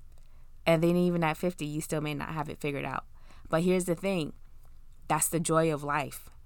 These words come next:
We are supposed to be constantly evolving people. We're supposed to be always upgrading to our next version, our better version.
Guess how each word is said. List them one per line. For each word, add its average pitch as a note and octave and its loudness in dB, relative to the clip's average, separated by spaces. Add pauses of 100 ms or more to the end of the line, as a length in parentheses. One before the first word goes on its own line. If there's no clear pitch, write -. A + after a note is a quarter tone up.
(760)
We E3+ 6
are F3 10
supposed F3 4
to E3 0
be E3 0 (320)
constantly F3 2 (160)
evolving E3 6
people. C#3 -4 (320)
We're E3+ 6
supposed F3+ 0
to F3 -2
be F3 0 (400)
always D#3+ 6 (120)
upgrading D#3 2
to D3+ 0 (440)
our E3 6
next D#3+ 4
version, D3+ 0
our D#3 0
better D3+ 0
version. C#3+ -4